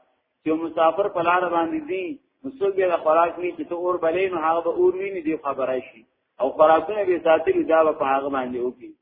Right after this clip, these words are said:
چا لپاره به میاشت مقرر کړه، چا لپاره لس ورځې، څوک به چې مالدار وي، زه یو شپه ته دغه څوک ته به آزاد یې. دومره پورې به هغې د خلکو خیال ساتلو چې ته هم دغه څه شپه ویښه تېره کړه او تا به زه آزاد کړمه. ځکه دا د ابراهیم علیه السلام دي ځان تابعدار ګڼه.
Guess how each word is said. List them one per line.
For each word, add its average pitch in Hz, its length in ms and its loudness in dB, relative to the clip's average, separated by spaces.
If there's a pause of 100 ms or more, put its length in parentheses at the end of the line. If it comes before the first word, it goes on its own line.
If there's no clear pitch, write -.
(260)
چا 170 180 0
لپاره 180 320 0
به 175 120 0
میاشت 165 340 -2
مقرر 170 360 0
کړه، 165 300 0
چا 160 160 4
لپاره 156 280 4
لس 160 220 -2
ورځې، 170 340 -2 (180)
څوک 165 160 -4
به 165 80 0
چې 160 180 -10
مالدار 147 340 0
وي، 160 160 -2
زه 160 100 -2
یو 196 200 2
شپه 196 180 -6
ته 175 120 -8
دغه 165 320 -4
څوک 151 120 -6 (120)
ته 151 80 -4
به 143 120 -4 (140)
آزاد 123 320 -2
یې. 120 120 -8 (640)
دومره 233 300 4
پورې 185 300 2
به 175 140 6
هغې 180 300 2
د 202 160 0
خلکو 165 240 -2
خیال 160 320 0
ساتلو 147 460 0 (380)
چې 139 120 -8
ته 185 60 -2
هم 185 140 -4
دغه 185 320 -2
څه 165 140 -10
شپه - 140 0
ویښه 208 380 0
تېره 208 280 4
کړه 185 80 0
او 160 60 2
تا 160 200 0
به 151 100 -2
زه 147 120 -2 (120)
آزاد 127 320 -2
کړمه. 120 240 -14 (360)
ځکه 147 220 0
دا 170 160 2
د 180 60 0
ابراهیم 156 440 0
علیه 170 200 0
السلام 156 320 -2
دي 143 140 -4
ځان 147 240 -4
تابعدار 131 480 -2
ګڼه. 135 280 -4